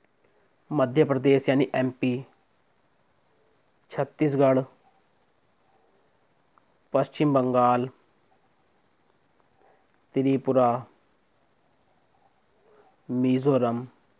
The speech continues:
ठीक है। तो कर्क रेखा जो है आठ राज्यों से होकर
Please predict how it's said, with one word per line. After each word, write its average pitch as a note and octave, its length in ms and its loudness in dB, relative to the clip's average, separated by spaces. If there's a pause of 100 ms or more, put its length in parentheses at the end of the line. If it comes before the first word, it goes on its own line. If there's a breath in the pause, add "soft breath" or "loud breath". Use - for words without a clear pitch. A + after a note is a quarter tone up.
(1300)
ठीक F3 120 0
है। F3 220 4 (280 soft breath)
तो - 80 0
कर्क D#3 280 4
रेखा E3+ 220 6
जो D#3 100 6
है F3 240 4
आठ D3+ 220 4
राज्यों D3+ 300 2
से E3+ 80 2
होकर D#3 420 4